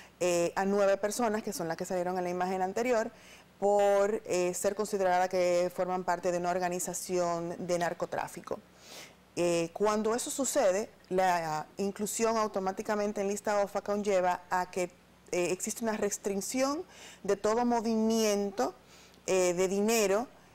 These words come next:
eh, y de bienes, tanto inmuebles como mobiliarios, que existan dentro de los Estados Unidos o dentro de jurisdicciones de los Estados Unidos. Igualmente,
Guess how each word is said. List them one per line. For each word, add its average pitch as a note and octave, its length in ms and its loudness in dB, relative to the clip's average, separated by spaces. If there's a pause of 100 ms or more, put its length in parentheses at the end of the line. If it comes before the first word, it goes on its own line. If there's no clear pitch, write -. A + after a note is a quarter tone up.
(180)
eh, F3 520 2
y G#3+ 100 0
de F#3+ 140 2
bienes, G#3+ 720 0 (140)
tanto G3+ 260 0
inmuebles G#3 400 2
como A3+ 260 0
mobiliarios, G#3 840 0 (200)
que G#3+ 100 0
existan A#3+ 720 -2
dentro G#3+ 460 0
de G3 40 2
los G3 140 0
Estados G#3 380 -2
Unidos B3 560 0
o G3 160 2
dentro G#3 720 0
de G3 360 0
jurisdicciones G3 1080 -2 (320)
de G3+ 200 2
los G#3 180 0
Estados F3 460 -2
Unidos. C#3+ 500 -6
Igualmente, F3 600 -2